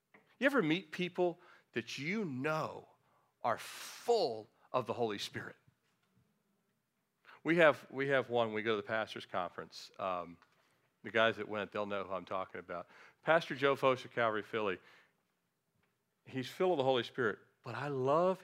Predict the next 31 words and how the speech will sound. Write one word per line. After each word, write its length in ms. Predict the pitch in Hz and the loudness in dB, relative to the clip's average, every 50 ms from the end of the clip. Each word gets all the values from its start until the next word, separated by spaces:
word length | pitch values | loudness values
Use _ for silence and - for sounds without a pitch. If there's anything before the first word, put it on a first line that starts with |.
| - | -12
his 140 | 143 123 110 | -12 -12 -10
assistant 500 | 107 - - - - - - - 139 - | -12 -12 -8 -8 -8 -8 -6 -8 -10 -8
pastor, 560 | - - 123 120 127 120 - - 139 127 123 - _ _ _ _ _ | -10 -10 -10 -10 -10 -12 -12 -10 -10 -10 -10 -12 _ _ _ _ _
Jerry 280 | - 110 110 120 113 | -12 -8 -6 -6 -6
Paradise. 760 | 107 - 107 104 90 85 78 - - - - - - - - - _ _ _ _ _ _ _ _ _ _ _ _ _ _ _ _ _ _ _ _ _ _ _ _ _ _ _ _ - | -6 -8 -8 -8 -8 -8 -10 -10 -12 -12 -14 -14 -16 -16 -16 -20 _ _ _ _ _ _ _ _ _ _ _ _ _ _ _ _ _ _ _ _ _ _ _ _ _ _ _ _ -4
If 60 | 113 | -2
you 80 | 135 147 | -2 2
guys 280 | 156 160 156 151 139 127 | 6 8 8 8 6 4
have 100 | 131 - | -2 -8
seen, 180 | - 147 135 - - 131 | -8 -8 -10 -8 -6 -4
uh, 120 | 117 113 - - - - - - _ - | -4 -4 -4 -8 -16 -20 -20 -20 _ -6
Jerry 400 | - 143 156 175 185 185 180 139 | 0 2 2 4 4 4 2 2
is 200 | 143 135 120 - | 0 -2 -4 -6
the 120 | - 135 | -6 -4
most 400 | 127 131 127 127 123 117 - - | -2 0 0 0 -2 -4 -8 -12
nondescript 1080 | 120 117 120 127 135 147 156 165 165 165 160 156 143 - - - - 151 151 - - 139 | -12 -10 -8 -6 -4 -4 -2 -2 -4 -4 -6 -8 -10 -12 -10 -6 -2 -2 -2 -2 -2 -2
looking 320 | 131 131 127 143 131 123 | -2 -2 -2 -2 -4 -2
guy 440 | 120 120 113 107 104 98 101 101 104 - _ _ _ _ _ _ _ _ _ _ _ _ _ _ _ | -2 -2 0 0 0 0 0 -2 -4 -6 _ _ _ _ _ _ _ _ _ _ _ _ _ _ _
who's 200 | - 131 123 117 | -4 -4 -4 -4
the 120 | - - 110 | -4 -8 -10
s-, 580 | - - - - - - - - - - - _ _ _ _ _ _ _ _ _ _ _ _ - | -8 -10 -12 -14 -14 -14 -14 -16 -18 -20 -20 _ _ _ _ _ _ _ _ _ _ _ _ -8
assistant 360 | - 170 170 165 - 151 131 | -6 -4 -4 -4 -4 -6 -4
pastor 400 | 143 139 135 131 123 - - 123 | 0 0 2 2 0 -2 -4 -6
of 80 | 104 | -6
a 40 | 104 | -8
ten 340 | - - - 147 143 151 143 | -10 -10 -6 -6 -4 -4 -6
thousand, 520 | 127 - 143 135 127 135 131 120 123 117 | -6 -2 0 0 2 2 0 -2 -4 -8
twelve 280 | 113 - 139 131 131 127 | -6 -2 0 0 0 0
thousand 400 | - 135 127 123 123 117 123 113 | -2 -2 -2 -2 -2 -2 -6 -8
person 340 | - - 123 117 - - 104 | -4 -4 -4 -4 -4 -6 -10
church. 340 | - - 120 113 104 - | -4 0 0 0 0 0